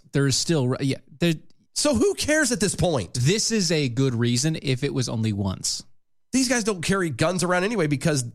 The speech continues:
Speaker 2: oh, nobody should have guns, blah, blah, blah. You know
Speaker 1: That,
Speaker 2: what I mean?
Speaker 1: that
Speaker 2: Like
Speaker 1: would be, that would be a good reason, Slug. That would be a good reason if, if they didn't, they didn't, uh, violently riot every other weekend.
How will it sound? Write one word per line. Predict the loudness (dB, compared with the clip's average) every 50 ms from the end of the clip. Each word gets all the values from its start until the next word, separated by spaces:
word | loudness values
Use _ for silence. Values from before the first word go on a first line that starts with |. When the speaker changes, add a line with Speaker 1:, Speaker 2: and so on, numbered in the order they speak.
| -8 -4
Speaker 2:
oh, | 0 0 2 2
nobody | 2 0 0 0 0 -2
should | 0 0
have | -2 -2 -2 0
guns, | 0 0 0 0 -2 -4 -6 -4
blah, | -2 -2 -2
blah, | -2 -4 -8 _ _ _
blah. | -6 -4 -2 -2 -4
You | 0 0 2 2
know | 2
Speaker 1:
That, | 0
Speaker 2:
what | 0
I | 0
mean? | 0 2
Speaker 1:
that | 2 2 2
Speaker 2:
Like | 0 0
Speaker 1:
would | 0 0
be, | 0 2 2 2
that | 2 2 2 2
would | 0 0
be | 0 2 2 2
a | 2
good | 2 2 2 2 2 0
reason, | 0 0 2 2 2 2 0 -2 -2 -6 -8 -12 _ _ _ _ _ _ _ _ _ _ _ -8
Slug. | -6 -2 -2 0 0 -2 -4 -6 -10 -16 _ _ _ _ _ _ _ _ _ _ _ _ _ _ -6
That | -4
would | -4 -2 -2
be | 0 -2
a | -2
good | -2 0 0 0 0 0
reason | 0 0 2 2 0 0 0 -2 -2 -4 -6 -10 _ _ _ _ _ _ _ _ _ -2
if, | -2 0 0 -2 -6 -12 -16 -18 _ _ _ _ _ _ _ _ -4
if | -2 0 0 0 -2 -4 -6 -8 -10 -14 _ _ _ _ _ _ _
they | 0 0 2
didn't, | 2 0 -2 -2 -6 -8 -10 -14 -16 -16 _ _ _ _ -2
they | 0 0
didn't, | 0 0 -2 -2 -4 -4 _ -4
uh, | -2 0 0 0
violently | 0 0 0 0 2 0 -2 -2 -2 -2 0
riot | 0 2 0 0 0 0 -2 -2 -4 -8 -6 -2
every | -2 0 0 0 0 0
other | 0 0 0
weekend. | 0 0 -2 -2 -4 -8 -8 -10 -14